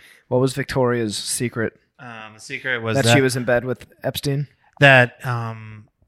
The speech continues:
Speaker 1: I mean, that guy fucking sucks. What is it, Les-, what,
Speaker 2: Yeah.
Speaker 1: Leslie Wexner or
Speaker 2: Yeah, yep, yep, yep. That's the guy. And it's basically, the documentary is about,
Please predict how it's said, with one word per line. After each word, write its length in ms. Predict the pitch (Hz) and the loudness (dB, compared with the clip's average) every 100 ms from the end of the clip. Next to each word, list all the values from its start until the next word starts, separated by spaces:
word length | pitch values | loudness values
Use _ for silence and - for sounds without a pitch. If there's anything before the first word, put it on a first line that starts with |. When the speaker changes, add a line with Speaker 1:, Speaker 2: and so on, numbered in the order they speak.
| _ _ - | _ _ 0
Speaker 1:
I 60 | 147 | 6
mean, 80 | |
that 140 | 156 165 | 6 8
guy 140 | 120 | 4
fucking 320 | - 117 95 | 4 -2 -4
sucks. 340 | 95 123 113 - | -8 -6 -6 -6
What 100 | 123 | -6
is 60 | |
it, 100 | 117 | -6
Les-, 560 | 110 131 127 - - - - | -8 -4 -2 -2 -4 -10 -16
what, 220 | 104 120 | -4 2
Speaker 2:
Yeah. 320 | 120 113 104 | 4 4 0
Speaker 1:
Leslie 320 | 139 135 143 131 | 0 -2 -4 -4
Wexner 600 | 127 127 - 135 135 135 | -2 -2 -4 -6 -4 0
or 20 | |
Speaker 2:
Yeah, 180 | 120 107 | 0 0
yep, 240 | - 170 - - | 0 -2 -2 -4
yep, 240 | 139 - | -4 -2
yep. 160 | 147 - | -6 -6
That's 160 | 110 | -10
the 80 | 123 | 2
guy. 220 | 156 156 - - | 4 4 0 -2
And 100 | 131 | -2
it's 180 | 120 | -2
basically, 600 | - 160 180 180 180 170 151 | -6 4 4 4 2 0 0
the 180 | 139 | -2
documentary 460 | 135 131 135 127 123 | -2 -2 -2 -4 -4
is 80 | 117 | -4
about, 440 | 123 113 110 107 | 0 0 0 -6